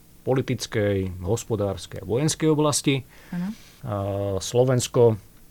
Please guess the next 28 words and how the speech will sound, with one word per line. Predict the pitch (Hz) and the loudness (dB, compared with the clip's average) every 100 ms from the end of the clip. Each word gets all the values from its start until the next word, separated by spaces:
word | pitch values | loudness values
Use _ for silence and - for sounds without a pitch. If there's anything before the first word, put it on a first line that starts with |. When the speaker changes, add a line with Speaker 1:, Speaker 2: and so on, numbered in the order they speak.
| - - - - - - | -20 -20 -20 -20 -20 -20
Speaker 1:
automaticky | - 107 107 117 101 104 - - 110 104 | -6 -4 0 0 0 -2 -8 -4 0 0
ako | 95 | -2
spojenec | - - 113 110 104 | -8 -4 0 0 0
teda, | - 101 95 | -2 -4 -4
a, | 82 - 98 92 90 | -6 -8 -4 -2 -2
Nemecka | 95 117 - - 117 110 107 - | 0 0 -2 -2 2 2 0 -4
zapadalo | 101 87 101 113 107 127 156 - - | -8 -6 -2 0 2 2 2 -2 -14
do | 104 101 | -6 -4
týchto | 113 - 90 | -4 -6 -6
plánov | 98 92 101 123 165 - - - - - | -4 -4 0 0 0 -4 -18 -20 -20 -14
v | - | -6
rámci | 104 104 120 | -4 -4 -4
tých | 95 | -2
vojenských | 101 110 - 98 | 0 -2 -2 -4
aktivít, | 95 - 110 101 95 - | -6 -4 -2 -2 -4 -6
a, | 95 92 | -4 -2
Nemecka. | 92 104 135 - 151 147 143 - - - - - - | -2 -2 -2 -2 2 2 2 -6 -20 -20 -20 -20 -14
No | 135 117 - | 0 0 0
a | - 101 101 101 98 98 85 - | 2 4 6 6 6 4 0 -6
keď | 127 | -6
sa | - | -2
na | 104 | -2
to | 101 | -2
pozrieme | 95 113 107 120 110 107 | -2 -2 4 4 6 2
z | 101 | 0
toho | - 92 | -2 0
geografického | 98 107 107 - - 117 | 2 2 2 -2 -4 -2
hľadiska, | 95 98 110 - 127 135 | 0 0 0 0 0 0